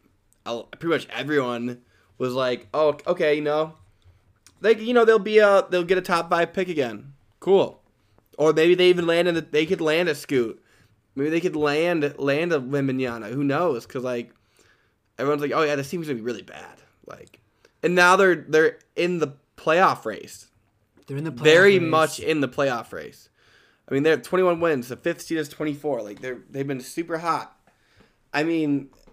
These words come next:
Speaker 1: Shea's playing like an M V P. And you're beating good teams night in and night out.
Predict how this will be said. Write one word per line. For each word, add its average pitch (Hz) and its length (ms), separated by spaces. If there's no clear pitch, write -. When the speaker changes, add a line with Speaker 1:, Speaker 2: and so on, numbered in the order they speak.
Speaker 1:
Shea's 175 420
playing 175 280
like 160 140
an 147 60
M 156 180
V 160 160
P. 143 460
And 143 140
you're 143 100
beating 156 440
good 156 220
teams 147 500
night 143 240
in 170 100
and 160 80
night 151 160
out. 151 360